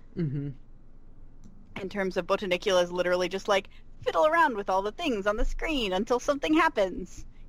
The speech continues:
Speaker 2: Yay! And this one's like,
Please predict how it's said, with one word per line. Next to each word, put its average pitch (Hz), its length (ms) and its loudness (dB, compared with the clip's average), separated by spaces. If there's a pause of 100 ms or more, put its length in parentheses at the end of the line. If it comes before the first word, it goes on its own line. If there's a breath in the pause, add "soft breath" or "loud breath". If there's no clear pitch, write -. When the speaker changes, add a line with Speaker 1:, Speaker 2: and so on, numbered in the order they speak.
Speaker 2:
Yay! 262 960 4 (360 soft breath)
And 202 140 0
this 220 160 0
one's 214 220 0
like, 190 400 2